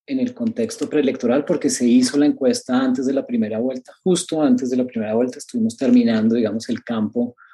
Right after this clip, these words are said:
unos días antes de la primera vuelta, fueron asuntos de carácter político, por quién iban a votar, qué orientación político-ideológica tenían, qué preocupaciones desde el punto de vista, digamos, social, político y económico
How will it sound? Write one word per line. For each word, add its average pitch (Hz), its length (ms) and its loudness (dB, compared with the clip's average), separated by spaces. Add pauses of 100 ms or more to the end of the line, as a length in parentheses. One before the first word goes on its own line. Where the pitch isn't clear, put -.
(320)
unos 127 320 4
días 123 320 4
antes 123 640 0
de 127 80 -2
la 120 120 0
primera 107 320 -2
vuelta, 143 460 0 (400)
fueron 147 300 4
asuntos 160 500 0
de 143 460 2 (200)
carácter 127 480 -6
político, 127 540 2 (300)
por 127 160 -4
quién 123 180 4
iban 120 220 4
a 117 60 2
votar, 127 540 -4 (600)
qué 135 100 -6
orientación 113 800 -2
político-ideológica 113 1000 -2
tenían, 127 640 6 (560)
qué 131 160 2
preocupaciones 117 1000 2
desde 117 180 0
el 110 80 -6
punto 104 280 -4
de 120 80 2
vista, 113 520 -2 (540)
digamos, 110 400 -2
social, 120 520 0
político 117 460 2
y 120 40 2
económico 113 840 -4